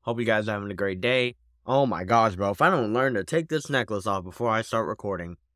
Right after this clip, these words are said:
Here's the thing, here's the thing, here's the thing. Major, major, major. First of all, you can now do donations on Red Circle in the link. So if you have a dollar or two and you're like, "You know what, Random P M, you've been doing good, bro. Let me throw you a dollar."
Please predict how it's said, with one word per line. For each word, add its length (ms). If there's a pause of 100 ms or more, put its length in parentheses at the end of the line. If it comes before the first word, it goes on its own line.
(200)
Here's 220
the 60
thing, 260
here's 180
the 80
thing, 160
here's 180
the 80
thing. 260
Major, 240
major, 240
major. 380 (840)
First 260
of 80
all, 180
you 140
can 200
now 260
do 180
donations 840 (120)
on 460 (560)
Red 380
Circle 420
in 180
the 80
link. 440
So 220
if 100
you 120
have 120
a 40
dollar 320
or 60
two 100
and 100
you're 80
like, 140
"You 80
know 100
what, 240
Random 220
P 140
M, 100
you've 100
been 120
doing 180
good, 200
bro. 260
Let 160
me 80
throw 120
you 120
a 40
dollar." 380